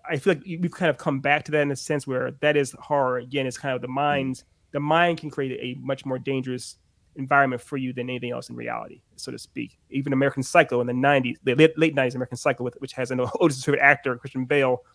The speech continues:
Speaker 1: The whole idea is, did any of this, does any of this movie happen? We have no idea. He's, his mind is so far gone. None of it could be real for all we know. So yeah, it, it can be, you can do a really, really good horror series with it,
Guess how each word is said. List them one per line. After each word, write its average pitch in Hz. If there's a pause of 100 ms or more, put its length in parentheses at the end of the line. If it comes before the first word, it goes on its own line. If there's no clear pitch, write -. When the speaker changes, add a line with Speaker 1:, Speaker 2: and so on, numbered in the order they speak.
(180)
Speaker 1:
The 139
whole 160
idea 143
is, 123 (160)
did 143
any 170
of 170
this, 170 (140)
does 151
any 175
of 170
this 160
movie 156
happen? 165
We 139
have 139
no 143
idea. 135
He's, -
his 135
mind 139
is -
so 143
far 127
gone. 127 (320)
None 185
of 156
it -
could 139
be 135
real 127 (260)
for -
all 123
we 123
know. 120 (220)
So 139
yeah, 131
it, 143
it 160
can 185
be, 160
you 151
can 185
do 165
a 131
really, 151
really 143
good 135 (480)
horror 156
series 127
with 135
it, -